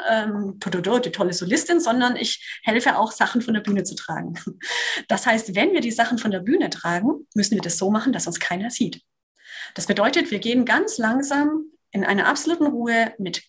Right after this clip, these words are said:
null Bühnenspannung über die Bühne und tragen die Sachen weg. Optimalerweise sehen uns die Menschen dann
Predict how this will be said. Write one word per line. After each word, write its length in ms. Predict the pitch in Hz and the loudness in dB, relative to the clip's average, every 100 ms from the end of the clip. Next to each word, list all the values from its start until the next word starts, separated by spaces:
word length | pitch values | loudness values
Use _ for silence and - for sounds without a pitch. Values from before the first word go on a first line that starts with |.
| - | -2
null 420 | 196 208 277 349 | 2 4 4 2
Bühnenspannung 880 | 240 233 226 220 196 202 208 208 - | 0 2 2 2 0 0 -2 -4 -10
über 160 | 175 175 | -8 -4
die 120 | 175 | -4
Bühne 400 | 165 247 277 277 | -2 0 2 2
und 140 | 185 175 | -2 -2
tragen 280 | 196 202 | 0 2
die 60 | 202 | 0
Sachen 300 | 190 180 170 | -4 -4 -4
weg. 220 | 160 165 _ - | -6 -8 _ -2
Optimalerweise 800 | 302 - 269 214 226 180 196 | 0 2 2 2 2 0 0
sehen 320 | 214 - 185 190 | -2 0 0 0
uns 160 | 185 | -2
die 80 | 220 | -2
Menschen 320 | 165 170 208 | -2 -2 -2
dann 240 | 214 226 | -2 -6